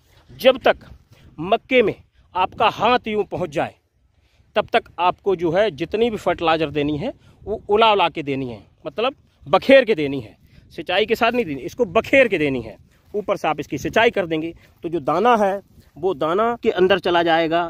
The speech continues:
इसके अंदर चला जाएगा और ऑटोमेटिकली आपकी जो सुंडी है वो समाप्त हो जाएगी। तो ये बिल्कुल क्या हुआ है, मैं तीन वर्षों से लगभग मक्का लगा रहा हूँ और मैंने कभी भी एक भी स्प्रे मक्का के अंदर नहीं दी है और शानदार मक्का हमारी निकलती है बिना सुंडी के,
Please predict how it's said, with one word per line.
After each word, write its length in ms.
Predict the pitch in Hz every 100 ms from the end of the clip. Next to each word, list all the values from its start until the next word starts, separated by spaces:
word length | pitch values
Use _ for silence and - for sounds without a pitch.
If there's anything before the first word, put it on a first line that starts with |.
| -
इसके 180 | - -
अंदर 220 | 175 202
चला 260 | 214 175 160
जाएगा 400 | 151 151 151 160 - - 170
और 80 | - 196
ऑटोमेटिकली 640 | 220 240 214 - 180 185
आपकी 420 | 170 151 - 156
जो 240 | 147 147 151 - -
सुंडी 360 | - 220 254 202
है 260 | 165 151 - -
वो 220 | - 156 170
समाप्त 520 | - 147 151 151 -
हो 160 | 127 123
जाएगी। 400 | 123 113 101 90 _ _ _ -
तो 80 | 131
ये 180 | 160 226
बिल्कुल 340 | 175 196 190 214
क्या 80 | 196
हुआ 220 | 185 196
है, 120 | 190
मैं 140 | 190 180
तीन 260 | 175 208
वर्षों 300 | 202 175 185 170
से 120 | 185
लगभग 280 | 170 165 156
मक्का 240 | 147 151
लगा 200 | 127 147
रहा 100 | 190
हूँ 220 | 185 196 185 - - 190
और 140 | 175
मैंने 240 | 180 190 185
कभी 340 | 196 180 214
भी 160 | 190 202
एक 200 | 170 156
भी 120 | 151 -
स्प्रे 280 | - - 165
मक्का 240 | 151 - 135
के 80 | 135
अंदर 220 | 131 113
नहीं 200 | 117 175
दी 140 | 202
है 160 | 220 233 _ - -
और 80 | 156
शानदार 440 | - 196 196 170
मक्का 220 | 151 151
हमारी 280 | 139 135 131
निकलती 340 | 120 117 113
है 60 | 202
बिना 200 | 165 160
सुंडी 320 | 131 117 101
के, 120 | 92